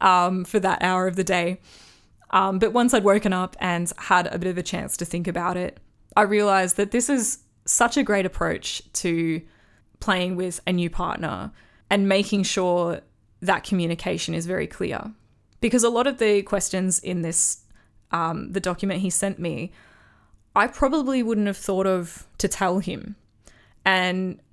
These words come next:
obviously, if it comes up in the scene, I can use my safe words to, um, communicate with him, "No, I'm not, I'm not up for that," or, "Yes, I want this." But it is gonna be a lot easier when all of that's outlined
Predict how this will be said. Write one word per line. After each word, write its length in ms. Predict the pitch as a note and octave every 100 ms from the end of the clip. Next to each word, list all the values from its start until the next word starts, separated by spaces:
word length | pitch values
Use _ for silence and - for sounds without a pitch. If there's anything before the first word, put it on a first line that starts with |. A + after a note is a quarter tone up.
| _
obviously, 920 | B3 A3 G#3+ G#3+ G3 F3+ - - - _ _
if 180 | G#3+ G#3+
it 100 | -
comes 260 | G#3 G3
up 160 | F#3 F3+
in 100 | F3+
the 60 |
scene, 420 | E3 A#3+ A#3 A#3 A3
I 120 | F3+
can 160 | F3+
use 200 | F#3 F3
my 100 | E3+
safe 300 | F3+ E3+ F3
words 480 | F#3 F#3 E3+ - - - _ _ -
to, 560 | - F3+ E3+ E3 E3 - _ _ _ _ _
um, 300 | - D3+ -
communicate 460 | - F#3+ F#3 - -
with 140 | F3
him, 160 | F3 F3+
"No, 180 | E3+
I'm 120 | F#3+ F#3
not, 200 | - -
I'm 100 | G3
not 140 | F#3+ F#3+
up 140 | -
for 100 | -
that," 280 | F3+ F3+ -
or, 220 | F3+ F3 E3+
"Yes, 200 | F#3 F#3
I 80 |
want 240 | F3+ F#3 -
this." 380 | F3 F3+ - - - _ _ _ _ _ _
But 140 | A3+
it 140 | A3 A3
is 200 | A3+ C4+
gonna 180 | D#4+ D#4
be 100 | A#3+
a 60 | G#3
lot 220 | G3+ -
easier 360 | G3+ G3+ F#3+
when 140 | F#3 F3
all 220 | - F#3
of 80 | F#3
that's 320 | F3+ - -
outlined 640 | E3 F#3 F#3 F3+ F3 F3